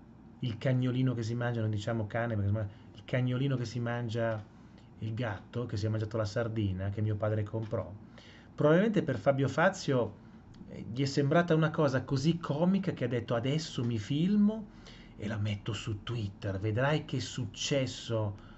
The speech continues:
E secondo me è tristissimo, è veramente triste. Secondo lui diceva: "Ah, io, guarda-, guardate che cosa mi sono inventato, mi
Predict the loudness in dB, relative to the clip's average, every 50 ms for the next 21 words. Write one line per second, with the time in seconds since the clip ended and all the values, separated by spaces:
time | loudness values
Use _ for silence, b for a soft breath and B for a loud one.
0 | B B B B B B B B B B -20 -20 -18 -16 -14 -14 -14 -14 -16 -20
1 | -20 -20 -20 -20 -20 -20 -20 -20 -20 -20 -18 -16 -10 -6 -6 -2 0 0 2 2
2 | 2 2 2 0 0 -4 -10 -12 -14 -14 -10 -6 -4 -4 -4 -4 -8 -8 -6 -4
3 | -4 -4 -4 -6 -10 -10 -10 -10 -10 -10 -12 -12 -12 -14 -16 -16 -18 -20 -20 -20
4 | -20 -20 -20 -20 -20 -20 -20 -14 -10 -8 -6 -6 -4 0 2 2 2 2 0 -4
5 | -6 -4 -4 -4 -4 -4 -4 -6 -10 -14 -12 -12 -12 -12 -14 -18 -18 -20 -20 -20
6 | -20 -20 -20 -20 -20 -20 -20 -20 -20 -20 -20 -20 -20 -20 -20 -20 -20 -20 -20 -20
7 | -20 -20 -20 -20 -20 -20 -20 -20 -20 -20 -20 -20 -20 -20 -20 -20 -20 -20 -20 -20
8 | -18 -14 -14 -12 -12 -8 -4 -2 0 2 2 2 2 0 0 -2 -2 -2 -2 -2
9 | -2 -2 -2 -4 -4 -8 B B B B B B -6 0 2 2 2 2 2 0
10 | 2 2 2 2 2 4 4 4 2 2 0 0 0 2 2 0 0 0 0 0
11 | 0 2 2 2 2 4 4 4 4 4 4 4 6 6 6 4 2 0 -2 -2
12 | 0 0 -2 -2